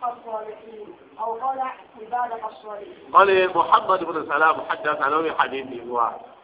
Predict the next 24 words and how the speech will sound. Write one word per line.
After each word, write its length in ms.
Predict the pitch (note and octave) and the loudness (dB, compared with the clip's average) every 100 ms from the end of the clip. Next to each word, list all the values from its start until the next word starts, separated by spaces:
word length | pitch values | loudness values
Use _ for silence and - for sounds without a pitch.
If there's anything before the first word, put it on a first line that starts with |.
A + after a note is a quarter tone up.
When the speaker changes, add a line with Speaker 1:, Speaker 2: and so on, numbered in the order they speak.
| _ | _
Speaker 2:
قال 200 | D#3 F3+ | 0 4
أبو 240 | C#3+ C#3+ C#3+ | 6 4 2
داود 240 | E3 F3+ | 0 0
بن 220 | E3 D3 D#3 | -2 -6 2
وعد 240 | D3 D3+ | 2 4
وقال: 300 | D#3 D3+ D3+ | 0 2 2
لقد 240 | D3+ D3+ | 2 0
عبيد 440 | C3 B2 B2+ D3+ C3 | -2 -2 -2 -2 -2
الله، 280 | B2+ C#3 C#3 | 0 2 2
لقد 440 | D3 D3+ C3+ A#2+ | 0 -4 -6 -6
سعيد 280 | B2 C3+ C3+ | -6 -6 -8
بن 140 | B2 | -8
أبي 260 | A#2 A#2 A2+ | -8 -8 -10
سعيد 260 | B2 C3+ C3 | -8 -8 -8
المقبري 720 | B2 B2 C3+ - B2 B2+ D#3+ - - - - | -8 -6 -6 -6 -6 -6 -6 -10 -14 -18 -14
عن 100 | B2+ C3 | -4 -2
أبي، 240 | F3 E3+ - - C3+ | 0 0 -2 -6 -2
لقد 300 | D#3+ D#3+ C#3 | -2 0 -2
أبي 180 | C3+ B2+ | -4 -4
هريرة 220 | C3+ D3 | 0 0
رضي 180 | C3+ B2 | 0 -4
الله 160 | A#2+ A#2+ | -6 -6
تعالى 140 | A#2 | 2
عنه. 200 | C3 D#3 | 4 4